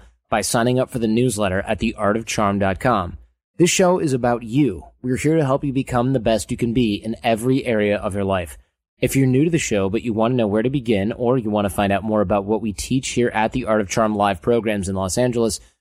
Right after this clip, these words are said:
you can go to the website and we'll email you a starter kit of all the top podcasts here on The Art of Charm. We'll also send you the fundamentals like body language, eye contact, vocal tonality, dating, attraction, business networking and negotiation,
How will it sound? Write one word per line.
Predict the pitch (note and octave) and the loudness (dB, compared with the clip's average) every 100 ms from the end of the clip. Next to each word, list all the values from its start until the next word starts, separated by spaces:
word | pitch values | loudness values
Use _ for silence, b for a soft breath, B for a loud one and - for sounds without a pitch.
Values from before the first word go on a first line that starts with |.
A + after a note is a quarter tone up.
| _ - | _ 2
you | C#3+ | 2
can | F3 F3+ | 2 2
go | D#3 | 2
to | D3+ | 2
the | C#3 | 0
website | A#2 A#2+ - G2+ F#2+ | 0 0 0 -2 -2
and | A2+ G#2+ | -4 -6
we'll | A#2 | -4
email | C3 B2+ C3+ B2 | -2 2 2 2
you | G#2 | 0
a | F#2+ | -2
starter | - A#2 A2 G2 | 2 2 2 -2
kit | F#2+ | -4
of | F#2 - | -4 -4
all | G2+ A2 | -2 -2
the | |
top | A2+ A#2+ A2+ - | 0 -2 -2 0
podcasts | A2 G#2 F#2+ F2+ - | 0 0 -4 -2 -4
here | - G#2+ A2 | -2 0 0
on | A2 G2 | -2 -4
The | G2+ | -4
Art | F#2+ | -4
of | F2+ | -6
Charm. | - A2+ F#2 D2 B B B B | 0 0 0 -4 B B B B
We'll | C3+ C#3+ | 4 4
also | D#3+ F#3+ | 4 0
send | F3 D#3 | 0 0
you | C#3+ | 0
the | B2 | -2
fundamentals | - B2 A2 G#2 G#2 F2+ - | 0 0 2 0 -2 -6 -6
like | G#2 - | -8 0
body | A2+ A2+ A2 | 2 2 2
language, | G2 F2+ F2 - - | -2 -6 -10 -14 -2
eye | A2+ A2+ | 0 0
contact, | G#2 F#2+ G2 E2+ D#2+ | -2 -2 -4 -6 -6
vocal | F#2 A2+ A#2+ | 0 0 0
tonality, | - G#2+ G2 F2+ - - | -2 -2 -2 -4 -10 -2
dating, | A2 G#2+ F#2+ | 2 2 0
attraction, | F#2 A2+ A2 - F2+ | -2 0 0 -2 -8
business | D#2+ B2 G#2 A2+ G#2 | -2 -2 0 -4 -2
networking | A2+ A#2+ A2 G#2+ G#2 | -2 0 -2 -2 -2
and | |
negotiation, | F#2+ G#2 G#2+ - G#2 - G#2 | -2 0 0 2 0 0 -4